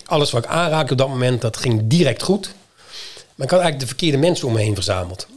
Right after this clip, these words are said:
Dus e-, eigenlijk had ik ideeën die in deze huidige tijd fantastisch hadden gewerkt. Maar in tweeduizend zeven had niemand over lijnzaad,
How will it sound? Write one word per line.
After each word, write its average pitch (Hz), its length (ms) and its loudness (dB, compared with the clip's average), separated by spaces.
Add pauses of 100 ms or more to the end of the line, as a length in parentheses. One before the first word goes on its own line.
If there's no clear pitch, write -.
Dus 127 120 -4
e-, 156 220 -4 (120)
eigenlijk 170 500 0 (320)
had 151 200 0
ik 147 80 -4
ideeën 156 600 4 (920)
die 131 500 0
in 120 340 2
deze 123 320 4
huidige 120 360 4
tijd 110 380 2 (280)
fantastisch - 520 -2
hadden 110 220 2
gewerkt. 123 380 2
Maar 123 280 2
in 135 140 -2
tweeduizend 117 460 0
zeven 131 400 2 (920)
had 113 200 -4
niemand 127 360 2 (540)
over 101 260 0
lijnzaad, 95 600 -2